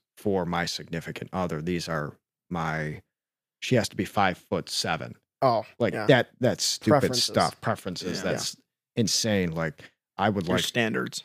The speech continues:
Speaker 1: Right. Thank you.
Speaker 3: Yes.
Speaker 1: I would like this girl who doesn't have Snapchat, doesn't have Instagram, doesn't drink, doesn't smoke,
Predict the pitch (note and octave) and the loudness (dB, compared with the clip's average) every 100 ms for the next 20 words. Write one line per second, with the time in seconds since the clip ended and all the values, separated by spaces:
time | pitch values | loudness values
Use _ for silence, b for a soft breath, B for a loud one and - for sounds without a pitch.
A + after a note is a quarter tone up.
0 | - F#2+ D#2 - - _ G2+ E2 - C2+ | -4 0 0 -4 -18 _ -2 -2 -2 -6
1 | - A#2 G2 - G2 G#2 F#2+ F2+ - F#2+ | -6 -12 -12 -4 0 0 0 -2 -2 -6
2 | - G#2+ F#2 F2 F#2+ D#2+ B B - F#2+ | -2 0 0 0 -4 -4 B B -2 0
3 | F2+ F2 E2 - D#2 D#2+ F2+ E2 F#2+ F2+ | 0 -2 -2 -2 -4 -4 -4 -2 0 0
4 | E2+ D#2+ D#2 E2 - F2 E2+ D#2+ F#2+ F2 | -2 -2 -2 -2 -4 -2 -2 0 -2 -2
5 | F2 D#2 E2 D2+ F#2 F2 F2 E2+ - E2+ | -4 -4 -4 -4 -2 -2 -2 -4 -4 -4
6 | D#2+ - | -4 -6